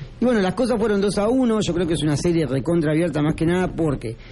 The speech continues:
eh, le han sacado puntos a Sauce en el Provincia Toledo, eso seguro, eh, ha, ha perdido dos puntos, ha perdido tres, con por ejemplo Chilense, que ha perdido, eh, y Defensores, eh, que es un equipo que es duro, es duro, y, y, y tiene con qué poder hacer un gol, no es que,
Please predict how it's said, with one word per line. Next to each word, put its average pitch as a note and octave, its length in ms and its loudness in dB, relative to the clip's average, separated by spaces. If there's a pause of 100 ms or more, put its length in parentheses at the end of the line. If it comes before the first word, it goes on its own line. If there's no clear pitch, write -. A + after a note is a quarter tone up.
(200)
eh, C#3+ 720 0
le D#3+ 100 2
han F#3 140 0
sacado D#3+ 360 -2
puntos D#3+ 260 0
a C#3 100 0
Sauce D3+ 260 -2
en C#3+ 60 0
el C3 60 -2
Provincia D3 360 -2
Toledo, D#3+ 400 0
eso C#3+ 240 -4
seguro, D#3+ 580 0
eh, A2 220 -10 (800)
ha, C3+ 100 0 (240)
ha B2 80 -2
perdido C3+ 380 0
dos C3 120 0
puntos, D#3+ 320 -2
ha B2 60 -4
perdido C3 300 -2
tres, F3 200 -2
con B2+ 220 -2
por B2+ 100 -4
ejemplo C3+ 280 0
Chilense, D3+ 580 -2
que D3 80 -8
ha B2 60 -6
perdido, D3 400 -2 (400)
eh, D3+ 280 2 (600)
y F#3 100 2
Defensores, A3 840 0
eh, D#3+ 480 0
que D#3 400 0
es E3 100 -2
un E3 100 0
equipo E3+ 360 -2
que G#3+ 80 -2
es G3 60 2
duro, G#3 420 0
es D#3 120 0
duro, F3+ 320 0
y, C#3+ 280 0
y, D3 560 0
y D3+ 140 0
tiene G#3 300 0
con D#3+ 200 -2
qué E3+ 200 0
poder D3+ 340 -2
hacer C#3+ 200 -2
un C#3 140 0
gol, C3 240 0
no C#3 80 -2
es D3+ 100 -2
que, C#3 300 -2